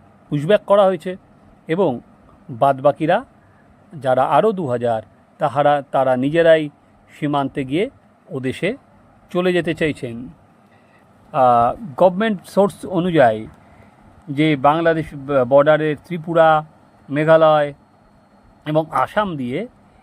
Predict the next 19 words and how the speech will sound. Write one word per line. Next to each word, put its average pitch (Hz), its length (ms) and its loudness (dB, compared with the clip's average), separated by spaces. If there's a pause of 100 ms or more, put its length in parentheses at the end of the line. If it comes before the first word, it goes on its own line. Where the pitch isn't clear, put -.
(140)
এই 170 280 -8
অনুপ্রবেশকারীদের 139 880 -4 (460)
আবার 147 240 0 (300)
ফেরত 156 300 -6
পাঠানো 160 280 -6
হয়েছে। 120 240 -12 (140)
গুজরাট 202 380 -2 (640)
যে 135 320 -4 (200)
প্রথম 202 400 -4
রাজ্য 147 580 -2 (440)
যে 139 240 -4
যেখান 143 340 -4
থেকে 151 420 -8 (120)
এই 147 240 -8
অবৈধ 165 380 -4
বাংলাদেশি 139 760 -4 (380)
অনুস-, 156 460 -4
বা 135 160 0
অনুপ্রবেশকারীদের 151 1000 -6